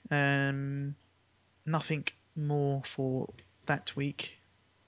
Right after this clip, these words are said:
So I'll move on to the nineteenth of September. We had, of course, Borderlands two. It's forty-nine pound ninety-nine if you bought it pre-order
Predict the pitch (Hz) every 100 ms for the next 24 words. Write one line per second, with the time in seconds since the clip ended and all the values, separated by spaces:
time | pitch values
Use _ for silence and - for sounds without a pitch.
0 | _ _ _ _ _ - - 135 135 135
1 | 135 131 - 139 131 131 135 135 143 139
2 | 135 139 123 - - - 131 135 - -
3 | - - - - - - - - - -
4 | _ _ _ _ - 165 151 147 139 -
5 | 165 147 135 - - - 160 147 143 135
6 | 131 - 180 170 185 - _ _ _ _
7 | _ _ _ _ _ _ _ _ _ _
8 | _ _ - - - - 165 143 147 147
9 | 143 139 127 131 131 135 147 139 135 123
10 | 131 110 _ - - 135 131 131 131